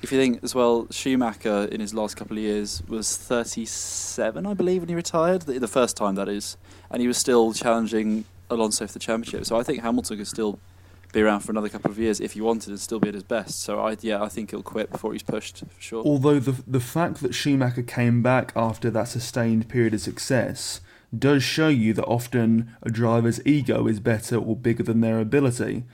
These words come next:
Speaker 2: So I'm of the opinion perhaps Hamilton could continue on for three or four years, having a great deal of success, winning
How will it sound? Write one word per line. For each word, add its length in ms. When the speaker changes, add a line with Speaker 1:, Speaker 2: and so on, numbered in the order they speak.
Speaker 2:
So 160
I'm 120
of 120
the 80
opinion 440
perhaps 320
Hamilton 440
could 160
continue 520
on 320
for 100
three 300
or 40
four 240
years, 340
having 340
a 80
great 320
deal 180
of 80
success, 560
winning 440